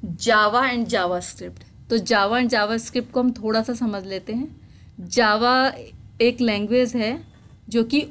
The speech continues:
oops को फॉलो करती है, ठीक है। ये पूरी तरीके से fully object oriented programming language है Java, ठीक है। JavaScript क्या है, वो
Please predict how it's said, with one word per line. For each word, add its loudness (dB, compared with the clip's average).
oops 0
को 0
फॉलो 0
करती -12
है, -16
ठीक -8
है। -4
ये 2
पूरी 0
तरीके -2
से -2
fully -2
object -4
oriented -4
programming -6
language -4
है -16
Java, -2
ठीक -2
है। -4
JavaScript 0
क्या 2
है, -2
वो 4